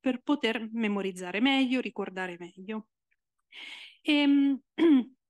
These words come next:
vi do una definizione classica perché da neuropsicologa ve la devo dare. La me-, la memoria è, mm, la capacità di acquisire, ehm, recuperare e usare nuove conoscenze, informazioni e abilità. E poi anche <clears throat> la capacità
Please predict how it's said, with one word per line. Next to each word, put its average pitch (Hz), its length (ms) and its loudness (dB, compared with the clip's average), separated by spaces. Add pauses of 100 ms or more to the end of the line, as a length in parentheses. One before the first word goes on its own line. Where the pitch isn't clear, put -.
vi 254 180 -2
do 269 80 2
una 285 160 4
definizione 233 580 -4
classica 233 520 -2
perché 196 180 -10
da 202 100 -6
neuropsicologa 220 680 -2
ve 208 100 0
la 202 100 -2
devo 202 200 -4
dare. 196 500 -6
La 202 140 -6
me-, 190 500 -10
la 190 120 -6
memoria 214 720 2
è, 190 180 -8
mm, 185 320 -10
la 185 140 -6
capacità 214 440 -4
di 196 120 -6
acquisire, 226 800 -2 (360)
ehm, 208 480 -4
recuperare 233 880 0
e 262 80 -2
usare 208 380 -2
nuove 190 260 -8
conoscenze, 196 680 -6
informazioni 226 920 -2 (120)
e 214 120 -4
abilità. 190 600 -6 (280)
E - 140 -2
poi 190 160 -4
anche 220 440 -2
<clears throat> 277 240 6
la 208 160 -2
capacità 208 640 -4